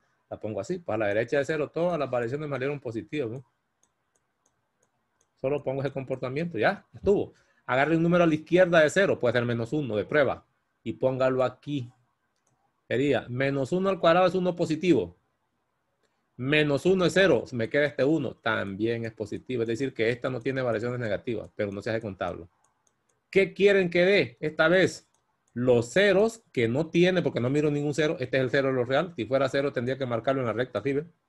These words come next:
No tiene ceros, nada que hacer. Y variaciones negativas, no hay ninguna.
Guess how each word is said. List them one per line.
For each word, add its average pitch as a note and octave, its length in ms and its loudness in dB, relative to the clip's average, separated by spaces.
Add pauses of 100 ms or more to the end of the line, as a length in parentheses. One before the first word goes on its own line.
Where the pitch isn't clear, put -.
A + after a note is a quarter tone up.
(1500)
No A2+ 180 -6
tiene B2 240 0
ceros, D#3+ 420 2 (280)
nada G2+ 420 -2
que C3 80 -2
hacer. F#3 260 -4
Y F#3+ 160 0
variaciones F3+ 540 4
negativas, C#3+ 520 2
no B2 140 -4
hay C#3 80 -2
ninguna. C3+ 640 -4